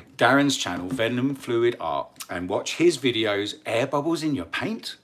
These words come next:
question mark, and then leave the comment in the comments for that video, love, okay? And then we'll draw, we'll draw a winner for next week for last week's canvases. There we go, da, da, da, da, da. Excellent.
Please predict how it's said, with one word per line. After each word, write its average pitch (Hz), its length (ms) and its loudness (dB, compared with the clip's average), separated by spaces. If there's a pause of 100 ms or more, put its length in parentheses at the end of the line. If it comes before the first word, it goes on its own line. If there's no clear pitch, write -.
(120)
question 190 380 -6
mark, 226 360 -8 (560)
and 127 220 2
then 127 300 0 (160)
leave 139 260 4
the - 80 -8
comment 113 540 -6
in 139 160 0
the 156 80 -2
comments 110 400 -6
for - 260 -4
that 160 180 -4
video, 131 440 2 (300)
love, 92 500 -6 (100)
okay? 147 400 -2
And 117 200 -6
then 110 160 -8
we'll 110 180 0
draw, 107 400 0 (360)
we'll 120 180 0
draw 127 200 0
a 123 80 2
winner 113 380 0 (260)
for - 140 -8
next 123 280 0
week 113 240 0
for 101 280 -6 (320)
last 101 560 0
week's 113 340 -2
canvases. 156 840 -6
There 131 100 -8
we 165 140 -8
go, 147 280 -14
da, - 0 -
da, - 120 -12
da, 165 240 -14
da, 98 160 -14
da. 98 840 -12 (420)
Excellent. 135 580 -2